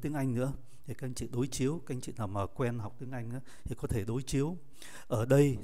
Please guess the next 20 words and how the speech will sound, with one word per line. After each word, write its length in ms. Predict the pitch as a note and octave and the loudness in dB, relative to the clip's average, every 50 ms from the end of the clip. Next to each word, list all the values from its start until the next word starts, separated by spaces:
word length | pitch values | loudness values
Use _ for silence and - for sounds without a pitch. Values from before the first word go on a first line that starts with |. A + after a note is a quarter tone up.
| - | 0
tôi 160 | C#3+ B2+ C3 | 2 2 4
xin, 380 | B2+ B2+ - D3+ C3+ C3 C3 C3 | 2 2 0 0 2 2 2 2
ờ, 160 | C3 B2+ B2+ | 0 0 0
giải 240 | A#2 G#2+ A2+ F#2+ F#2+ | 0 0 0 0 2
thích 200 | - - F#3+ G3 | 0 0 -2 -2
một 80 | C3 - - | -4 -2 -2
cách 140 | E3 D#3 - - | -2 -2 0 2
từ 160 | - B2 A2+ | 2 2 2
từ 360 | A2 - C#3 A#2 A2 G2 F#2+ - - - - - - - - | 4 4 4 4 4 2 0 -4 -6 -8 -10 -10 -10 -4 -2
với 120 | A#2 B2 | 0 0
cái 160 | - - D3 | 2 2 2
dụng 200 | A2+ B2 G#2 - | 2 2 0 0
ý 300 | - A#2+ A2 B2 C#3 D#3+ D#3 | 0 0 0 0 0 -2 -2
là 120 | B2+ G#2+ G2+ | -2 -2 -2
để 160 | A2 F#2+ F#2 | -2 -2 -2
giúp 200 | F2 A#2 D3+ - - | -2 -2 -2 -2 -4
cho 120 | - D3 | -4 -6
các 80 | - - | -4 -4
anh 140 | C3 B2+ B2 | -6 -6 -4
chị 280 | - - A2+ G2 - | -4 -2 -2 -4 -4